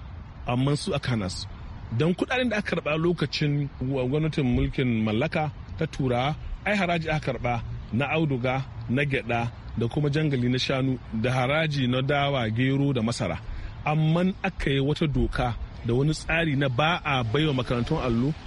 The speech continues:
tsangaya ko kuma a kar-, makarantun almajirci kuɗaɗe. Boko kai ake ba, ko har yanzu kan wannan tsari ake. Sannan matsalan ta ƙi shi ta ƙi cinyewa.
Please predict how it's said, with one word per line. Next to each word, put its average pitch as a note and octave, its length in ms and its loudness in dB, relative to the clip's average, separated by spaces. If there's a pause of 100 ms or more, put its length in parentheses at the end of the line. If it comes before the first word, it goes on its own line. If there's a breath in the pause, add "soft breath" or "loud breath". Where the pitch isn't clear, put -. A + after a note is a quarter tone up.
(160)
tsangaya C3+ 680 0 (100)
ko D3 120 2
kuma D3 460 0 (120)
a - 100 -2
kar-, A2+ 300 -2
makarantun A#2+ 540 -2
almajirci C#3+ 580 0
kuɗaɗe. G#2+ 400 -2 (480)
Boko F3+ 380 2
kai D3+ 200 0
ake B2+ 180 -2
ba, G2+ 120 -2
ko - 140 -4
har D#4 120 2
yanzu C#4 260 2
kan F#3+ 140 0
wannan C3 220 0
tsari C3 240 0
ake. F#2+ 180 -4 (460 loud breath)
Sannan E3+ 480 2
matsalan F#3+ 340 0
ta E3+ 140 -2
ƙi - 140 -4
shi - 120 0
ta C#3+ 100 2
ƙi - 120 0
cinyewa. A2 420 2